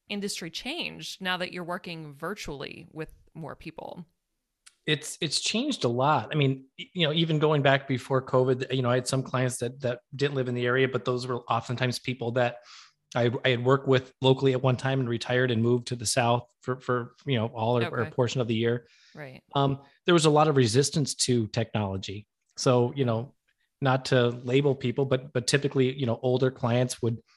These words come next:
Speaker 2: not be open to a virtual meeting where,
Speaker 1: Mm-hmm.
Speaker 2: heck, some of them now re-, uh, prefer it, even now that maybe you can, you can come in and see us a little bit more. Um, so I think it's changed for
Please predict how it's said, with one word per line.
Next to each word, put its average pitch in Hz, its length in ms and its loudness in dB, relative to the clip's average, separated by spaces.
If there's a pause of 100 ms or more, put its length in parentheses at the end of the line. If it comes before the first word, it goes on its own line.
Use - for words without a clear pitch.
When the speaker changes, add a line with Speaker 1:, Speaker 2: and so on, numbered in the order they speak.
(280)
Speaker 2:
not 127 160 4
be 131 120 4
open 139 220 4
to 120 100 2
a 113 40 0
virtual 113 360 -2
meeting 117 320 -2
where, 110 140 0
Speaker 1:
Mm-hmm. 98 100 -2
Speaker 2:
heck, 160 160 -4
some 143 180 0
of 160 80 -4
them 120 160 -2
now 131 380 0 (560)
re-, 117 320 -4 (240)
uh, 120 100 0
prefer 175 380 2
it, 110 160 0
even 131 300 0
now 127 200 2
that 123 160 -4
maybe 120 220 -2
you 120 180 -8
can, 117 240 -6
you 117 80 -6
can 113 180 -6
come 113 200 -2
in 123 160 2
and 113 100 0
see 123 180 -2
us 117 140 -2
a 120 40 0
little 117 220 -4
bit 120 180 -4
more. 120 360 0 (640)
Um, 123 360 4
so - 140 0
I 208 80 6
think 247 180 -2
it's 139 160 -4
changed 151 480 0
for 131 300 0